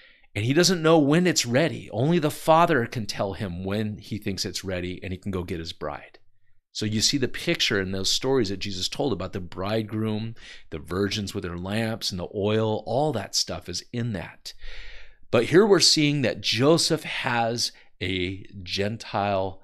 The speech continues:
bride. And his brethren come back to him. All of Israel comes back to him. Seventy people Plus, right? They come back and they're saved. He saves all of Israel.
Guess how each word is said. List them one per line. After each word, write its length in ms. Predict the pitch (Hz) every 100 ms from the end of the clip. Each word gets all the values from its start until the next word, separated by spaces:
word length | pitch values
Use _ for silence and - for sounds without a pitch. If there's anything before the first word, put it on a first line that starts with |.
| -
bride. 800 | 101 90 87 80 73 53 - - - - - -
And 120 | - 87
his 180 | 80
brethren 640 | 85 85 87 104 117 127 120
come 220 | - 117
back 260 | 101 110 110
to 120 | -
him. 160 | 85 80
All 400 | 85 107 123 131
of 80 | 131
Israel 300 | 123 123 113
comes 240 | 127 98
back 260 | 98 104 -
to 140 | 107
him. 260 | 82 82 82
Seventy 760 | - - 117 127 127 131 135 - - - -
people 380 | - 127 113 113
Plus, 460 | - - 82 - -
right? 200 | 87 92
They 80 | 87
come 200 | - 98
back 220 | 104 -
and 80 | 92
they're 100 | 78
saved. 880 | - - 107 110 107 92 69 -
He 180 | - 117
saves 400 | - 139 151 143
all 260 | - 139 170
of 120 | 190
Israel. 540 | 254 262 233 117 -